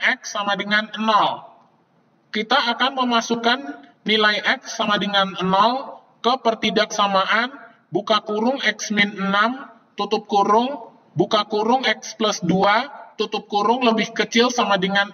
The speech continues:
nol. Untuk menentukan daerah tersebut positif atau negatif. Untuk X sama dengan nol, daerahnya adalah positif atau negatif. Untuk X sama dengan nol, daerahnya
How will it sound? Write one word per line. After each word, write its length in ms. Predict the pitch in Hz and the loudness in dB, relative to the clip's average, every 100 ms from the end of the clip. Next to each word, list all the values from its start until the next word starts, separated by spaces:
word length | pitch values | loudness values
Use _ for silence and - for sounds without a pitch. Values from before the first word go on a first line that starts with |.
| 202 | -2
nol. 480 | 214 190 185 - - - _ _ _ _ _ _ _ _ - | 2 2 0 -4 -16 -20 _ _ _ _ _ _ _ _ -6
Untuk 320 | 190 247 233 | -2 0 0
menentukan 800 | 214 214 208 202 226 247 - - 160 | 2 2 0 2 0 0 -6 -6 -2
daerah 400 | 185 208 214 - | 0 0 -2 -2
tersebut 720 | 214 196 202 180 220 - 220 | -2 0 0 2 2 2 0
positif 560 | 208 - 196 220 247 | 0 0 -2 0 0
atau 480 | - 180 - 196 196 | 2 0 4 2 2
negatif. 640 | 196 190 202 214 226 196 170 180 - - _ _ _ _ _ _ _ _ - | -2 0 2 2 2 2 2 -4 -10 -20 _ _ _ _ _ _ _ _ 0
Untuk 400 | 220 226 226 - | 0 2 0 0
X 240 | 240 285 - | -2 -2 -2
sama 240 | 240 233 | 2 2
dengan 400 | 226 220 220 214 202 | 2 2 2 0 0
nol, 560 | 202 214 240 285 - 175 | 4 4 4 0 -4 -2
daerahnya 640 | 202 208 208 214 233 254 | 0 0 0 -2 0 2
adalah 400 | 226 220 208 233 262 - | 4 4 4 2 0 -2
positif 560 | 220 220 220 254 277 | -2 0 -2 -2 -2
atau 400 | 220 220 214 214 | -2 2 2 2
negatif. 720 | 208 180 185 180 185 240 302 - - _ _ _ _ _ | -2 0 2 2 2 0 0 -10 -20 _ _ _ _ _
Untuk 400 | 202 226 302 - | -2 2 0 0
X 240 | 226 - | -4 -2
sama 320 | 226 214 214 | -2 0 0
dengan 320 | 202 202 208 202 190 | 0 0 -2 -2 0
nol, 640 | 190 190 208 - - - - | 4 4 4 0 -6 -18 -4
daerahnya 720 | 170 202 208 208 202 - 226 | 0 0 0 0 0 0 0